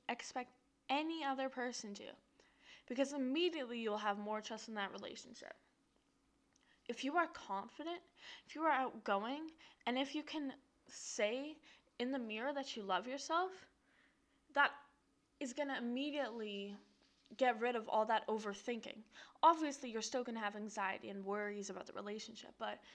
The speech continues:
it won't be as much. Because, say, if you didn't like yourself, it would always be like,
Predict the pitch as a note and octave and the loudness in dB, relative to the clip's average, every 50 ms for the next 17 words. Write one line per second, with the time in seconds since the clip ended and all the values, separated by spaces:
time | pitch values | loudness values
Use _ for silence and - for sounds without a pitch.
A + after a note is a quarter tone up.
0 | - - - _ _ _ _ _ _ _ _ _ _ - E4 D4+ - C4 C#4+ D#4+ | -20 -20 -20 _ _ _ _ _ _ _ _ _ _ -2 -2 -2 0 2 4 4
1 | D#4+ D4+ D#4+ D4+ C4 B3+ B3 - - A3 C#4 C4 - - - - - - - - | 4 2 0 0 0 -2 -2 -4 -2 0 0 0 0 -2 -6 -12 -14 -14 -14 -14
2 | - _ _ - _ _ _ _ - C4 - C4+ C4+ C4+ C4 - - - - - | -18 _ _ -20 _ _ _ _ -6 -4 0 0 0 0 0 -4 -10 -10 -10 -2
3 | - D4+ C#4+ C#4 C#4 C#4 C#4 - B3+ A3 - - - _ _ _ _ _ _ - | 0 2 2 4 2 0 0 -2 -6 -6 -8 -12 -20 _ _ _ _ _ _ -4
4 | - - F#4 G4 F#4+ D#4+ B3+ A#3 A3 A3 - A3 G#3 - - G#3+ A3+ A3+ A#3 A3+ | 2 4 4 4 4 2 0 -4 -6 -6 -6 -8 -8 -6 -4 -2 -2 -2 -4 -6
5 | - _ _ _ _ - C4 C#4 C#4+ D4 D4 C#4+ - D4 C#4 C#4 C4 - | -12 _ _ _ _ -2 2 2 4 2 2 0 -2 -2 -2 -2 -4 -4